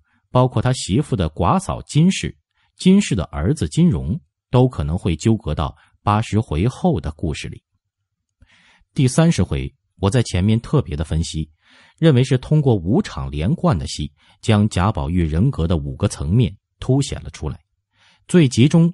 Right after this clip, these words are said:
最充分地显示出了曹雪芹的写作天赋。这里不再重复，只是要提醒读者两点：一，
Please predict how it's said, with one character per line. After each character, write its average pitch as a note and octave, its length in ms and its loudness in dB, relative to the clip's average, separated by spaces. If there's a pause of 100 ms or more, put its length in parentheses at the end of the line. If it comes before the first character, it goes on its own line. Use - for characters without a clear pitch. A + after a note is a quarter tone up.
(100)
最 B2 180 2
充 E3 280 2
分 E3+ 140 2
地 G2 100 2
显 C2 220 -6
示 D#2+ 140 -6
出 D#2+ 220 -4
了 C#2 120 -6 (280)
曹 G2 240 0
雪 D2+ 200 -4
芹 E2 200 -2
的 E2+ 80 0
写 C#2 220 -8
作 D2 160 -8
天 D#2+ 200 -4
赋。 - 200 -8 (600)
这 B2 120 4
里 F2 120 2
不 E2+ 160 -4
再 E2+ 120 0
重 C2+ 280 -10
复， - 200 -8 (600)
只 G2+ 140 2
是 C#3 120 2
要 A2+ 140 2
提 - 180 -4
醒 D2 220 -4
读 E2 160 -4
者 C#2+ 100 -6
两 C#2 220 -4
点： F2+ 160 -6 (440)
一， F2 220 -4